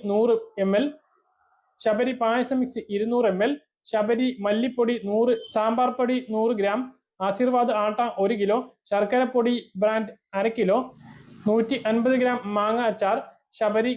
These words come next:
ഗോൾഡ് തേയില കാൽ കിലോ, കടല അര കിലോ. ഇതെല്ലാം പാക്ക് ചെയ്തു വരുന്ന തുണിസഞ്ചി. ഇതിനെല്ലാം വില വരുന്നത് ആയിരത്തി ഇരുന്നൂറ്റി ഇരുപത്തിയഞ്ച് രൂപയാണ്.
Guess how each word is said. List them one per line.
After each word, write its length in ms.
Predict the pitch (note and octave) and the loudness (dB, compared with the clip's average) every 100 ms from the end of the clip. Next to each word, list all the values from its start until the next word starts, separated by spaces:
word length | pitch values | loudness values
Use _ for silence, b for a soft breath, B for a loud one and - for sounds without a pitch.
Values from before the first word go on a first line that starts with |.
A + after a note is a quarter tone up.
| A3 | 0
ഗോൾഡ് 280 | A#3 A3+ A3+ F#3 A3+ | 2 0 -2 -4 0
തേയില 320 | A3 A#3+ A#3+ A#3 - _ _ | 2 2 0 -2 -4 _ _
കാൽ 140 | G3+ A3 A3 | -2 -2 -2
കിലോ, 200 | F#3+ A#3+ - _ _ _ _ _ | 0 0 -4 _ _ _ _ _
കടല 280 | G#3+ G#3+ B3+ B3 - - _ _ G3+ | -2 2 2 0 -4 -10 _ _ -4
അര 80 | G#3+ A#3 | -2 0
കിലോ. 200 | A#3+ G3 C4 - _ _ _ G#3 | 0 2 0 -6 _ _ _ 0
ഇതെല്ലാം 300 | B3 B3 A#3 | 2 2 0
പാക്ക് 280 | A3+ A3 A3 A3 | 0 -2 -2 -2
ചെയ്തു 200 | A#3+ A#3+ | 0 2
വരുന്ന 220 | A3+ A3+ A#3 - G#3 | 2 2 0 -4 -2
തുണിസഞ്ചി. 500 | G#3+ A3+ G#3 G3+ A3 - _ - - - - - | -2 0 -2 -2 -6 -10 _ -20 -20 -20 -10 -2
ഇതിനെല്ലാം 400 | G#3+ A#3 A3+ A3+ A3+ G#3+ | 2 4 4 2 0 0
വില 120 | A3 A#3 | 2 2
വരുന്നത് 400 | A3 A3 G3+ B3 C4+ - _ _ _ - | 2 2 0 0 -2 -8 _ _ _ -4
ആയിരത്തി 440 | G3 A#3 B3 C4 A3 | 0 2 0 -2 -2
ഇരുന്നൂറ്റി 360 | A3 B3 B3+ A3+ | 0 0 0 -2
ഇരുപത്തിയഞ്ച് 480 | G#3+ B3+ B3+ A#3 G#3+ | -2 -2 0 -2 0
രൂപയാണ്. 400 | A3 G#3+ G#3 G3 | 2 2 2 0